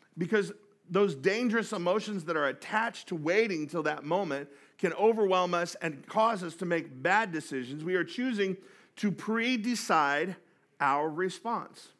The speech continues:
We are pre-deciding who we are going to be by what values we hold in our hearts. And we've got six statements that we pre-decided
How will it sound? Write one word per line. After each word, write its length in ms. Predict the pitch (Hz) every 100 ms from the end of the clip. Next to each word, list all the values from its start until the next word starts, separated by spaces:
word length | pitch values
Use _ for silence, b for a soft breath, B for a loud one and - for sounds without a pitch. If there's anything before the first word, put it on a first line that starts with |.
| _ _ _ b b b
We 160 | - 214
are 100 | 185
pre-deciding 1040 | - - 226 240 240 - 233 226 151 110 101 b b
who 360 | - 214 277 277
we 180 | 254 226
are 120 | 208
going 340 | 190 196 190
to 80 | 175
be 500 | 165 220 160 160 175 B B
by 120 | 170
what 240 | 170 185 156
values 500 | 160 170 127 135 135
we 120 | 143
hold 420 | 135 143 135 131
in 180 | 131 131
our 160 | 139
hearts. 520 | 180 180 160 - - _ _ b b b -
And 100 | 143
we've 160 | 170
got 180 | 175 170
six 300 | - 202 196
statements 460 | - 220 160 131 -
that 180 | 139 110 _ _ _ _ _ - 127
we 120 | 156
pre-decided 840 | 156 190 196 170 165 208 202 135